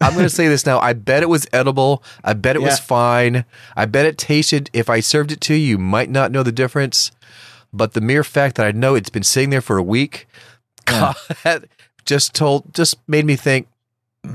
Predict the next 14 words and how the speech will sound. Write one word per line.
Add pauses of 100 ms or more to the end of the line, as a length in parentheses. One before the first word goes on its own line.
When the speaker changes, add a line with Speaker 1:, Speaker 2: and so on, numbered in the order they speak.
(180)
Speaker 1:
"Nah, (100)
I
got
better
things
to
do (300)
than
Speaker 2:
Yeah.
Speaker 1:
gamble
on (260)
week-old
manwich
mix."